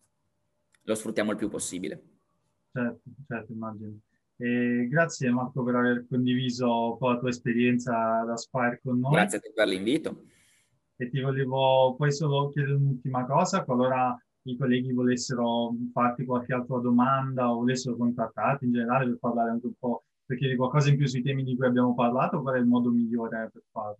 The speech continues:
Speaker 1: Guarda, eh, su qualsiasi social che possano essere, Instagram e, e Facebook, eh, nessun problema.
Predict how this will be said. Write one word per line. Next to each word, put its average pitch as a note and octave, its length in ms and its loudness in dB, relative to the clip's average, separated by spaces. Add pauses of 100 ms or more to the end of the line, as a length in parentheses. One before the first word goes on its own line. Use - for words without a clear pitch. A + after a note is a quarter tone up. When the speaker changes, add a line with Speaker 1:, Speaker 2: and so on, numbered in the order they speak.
(100)
Speaker 1:
Guarda, G2+ 460 0
eh, G#2+ 400 0
su G#2+ 160 -8
qualsiasi A2+ 340 -2
social A#2 340 0
che G#2+ 120 -6
possano G#2+ 340 -6
essere, G#2+ 440 -2
Instagram G#2+ 600 -4
e, G2+ 200 -6
e G2+ 280 -4
Facebook, G#2 420 -4
eh, G2 120 -8
nessun G2 340 -8
problema. B2+ 560 0